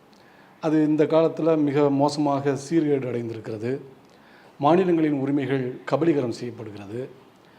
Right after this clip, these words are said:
நீங்க ஒவ்வொன்றுக்கும் கவர்னர் அல்லது கவர்னர் மூலமான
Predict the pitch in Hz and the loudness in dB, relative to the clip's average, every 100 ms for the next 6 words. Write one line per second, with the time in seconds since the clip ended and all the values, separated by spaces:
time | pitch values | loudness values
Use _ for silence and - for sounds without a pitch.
0 | - - - 165 143 135 135 127 131 170 | -20 -20 -10 -4 -2 0 0 0 4 6
1 | 190 208 180 175 202 190 139 151 180 170 | 6 4 4 2 -2 -2 2 4 4 4
2 | 165 160 - 156 147 147 151 143 139 151 | 2 0 -6 -2 0 2 2 2 2 2
3 | 170 170 165 175 180 180 180 185 202 | 4 2 4 6 6 6 6 6 4